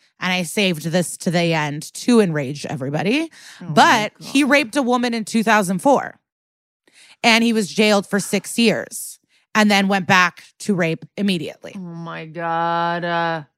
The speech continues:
Speaker 1: We talk about this all the time. So he only got six years for a two thousand four rape of a woman. He was eighteen and he drank more than fifteen cans of alcohol. It doesn't matter. I don't think alcohol makes you a rapist.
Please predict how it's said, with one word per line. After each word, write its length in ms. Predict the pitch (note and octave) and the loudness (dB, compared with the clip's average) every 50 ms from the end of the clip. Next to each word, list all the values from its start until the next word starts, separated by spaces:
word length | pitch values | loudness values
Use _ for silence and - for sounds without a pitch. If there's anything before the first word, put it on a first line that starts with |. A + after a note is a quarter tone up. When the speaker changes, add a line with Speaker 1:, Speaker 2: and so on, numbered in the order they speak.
| _ _ - | _ _ -6
Speaker 1:
We 100 | - F#3+ | -4 -2
talk 260 | F3+ - A3 G#3+ - A3 | 2 4 4 4 4 2
about 260 | G3+ A3 G#3 G#3 G3 | 2 4 2 2 0
this 180 | G#3 F3+ - | -2 -4 -2
all 120 | G#3+ F#3+ F3+ | -2 -2 -2
the 80 | D#3 F3 | -2 -6
time. 340 | - F3 B2+ G#2+ - - - | -6 -6 -6 -6 -6 -8 -8
So 200 | - - G#3 G#3 | -6 -2 -2 -2
he 160 | F3 G#3+ A3 | 0 0 -2
only 240 | G#3+ G#3+ G#3+ G#3+ G3 | -2 -2 -4 -4 -2
got 260 | G#3 F#3+ F#3 - - | -2 -2 -2 -2 -6
six 400 | - - - B3+ C4 - - - | -10 -6 -6 -6 -6 -6 -6 -4
years 540 | D4+ C#4+ C4+ B3 B3 B3 C#4 D4 - - - _ _ _ _ _ _ | 0 2 2 4 2 2 0 -2 -6 -12 -16 _ _ _ _ _ _
for 140 | - G#3+ | -8 -6
a 60 | A3 G#3 | -6 -6
two 220 | - - G#3 A3 | -6 -6 -6 -2
thousand 380 | - A#3 G#3+ A3+ F#3 G#3 B3 B3 | 0 2 2 2 2 0 -4 -4
four 300 | - - A3 G#3 G#3+ A3 | -4 -2 0 0 0 0
rape 300 | G3+ F#3 E3+ G3+ A3 - | -2 -2 -2 -2 -2 -2
of 120 | G#3+ A3+ | -2 0
a 60 | D4+ D4 | 0 2
woman. 440 | A3+ F3+ D#3+ D#3+ D#3 D#3+ F3 G3+ | 2 2 2 0 -2 -2 -2 -2
He 160 | A3+ G3 G3+ G3+ | 0 0 2 2
was 160 | G3+ F#3 - | 2 0 0
eighteen 640 | G3+ G#3+ A3+ - - G#3 G3 F3 E3+ E3+ G#3+ B3+ C#4+ _ _ _ _ - - _ - | -2 -4 -2 -2 -2 -2 0 0 0 -2 -4 -6 -8 _ _ _ _ -20 -16 _ 0
and 280 | G3 G3 F#3+ F#3 G3 | 2 4 4 4 2
he 280 | G3 G#3 G3+ G3 F#3+ G3 - - | 2 0 0 0 0 0 -2 -4
drank 300 | E3+ D#3+ G3+ F#3+ F#3+ E3+ | -4 -4 -4 -2 -4 -4
more 240 | F3+ F#3+ F#3+ F#3+ F#3+ | -4 -2 -2 -2 -2
than 140 | F3 F3+ F3+ | -2 -4 -6
fifteen 500 | D#3 - G3 F3+ - - - F#3+ F#3 F3+ | -4 -6 -6 -6 -6 -6 -6 -4 -4 -4
cans 320 | D3 - F3 E3 E3 D#3+ C#3+ | -4 -4 -4 -4 -4 -4 -2
of 100 | F#3 D#3+ | -2 -2
alcohol. 760 | C#3+ C#3+ D3+ - D#3 D#3 D#3 D3 C#3+ D3 D#3 F3+ G3 - _ _ - | -2 -2 -2 -4 -4 -2 0 0 0 0 0 -2 -4 -8 _ _ -6
It 100 | F3+ F#3 | -4 -2
doesn't 220 | F3+ F3+ D#3+ D#3+ D#3+ | 0 0 -2 -2 -4
matter. 360 | C3 C3 A2 B2 D#3 D3+ F#3 _ _ - | -4 -6 -6 -6 -8 -12 -12 _ _ -4
I 80 | - | -2
don't 100 | G3 G3+ | -2 0
think 140 | F#3+ G3 F#3 | 0 0 0
alcohol 340 | E3+ E3 D#3+ - E3 E3+ D#3 | 0 -2 -2 -2 -4 -4 -4
makes 260 | D3+ D3+ - - - | -4 -6 -10 -12 -8
you 160 | - D#3+ D#3+ | -6 -4 -2
a 60 | D3+ | -2
rapist. 600 | D3 D3 C3+ - - F#3+ B3 - - - - - | -2 -4 -4 -2 -2 -2 -2 -2 -6 -12 -16 -18